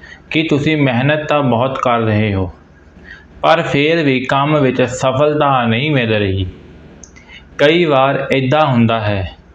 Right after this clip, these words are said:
ਕਿ ਸਾਡੀ ਮਿਹਨਤ ਸਹੀ ਦਿਸ਼ਾ ਵਿੱਚ ਨਹੀਂ ਜਾ ਰਹੀ,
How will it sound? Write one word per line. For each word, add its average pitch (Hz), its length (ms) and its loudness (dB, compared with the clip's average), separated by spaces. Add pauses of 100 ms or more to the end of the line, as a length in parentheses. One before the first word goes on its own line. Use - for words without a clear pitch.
(500)
ਕਿ 160 120 0
ਸਾਡੀ 147 560 0
ਮਿਹਨਤ 127 460 -2 (680)
ਸਹੀ 160 440 2
ਦਿਸ਼ਾ 135 320 0
ਵਿੱਚ 123 260 0
ਨਹੀਂ 123 440 2
ਜਾ 113 260 0
ਰਹੀ, 95 300 0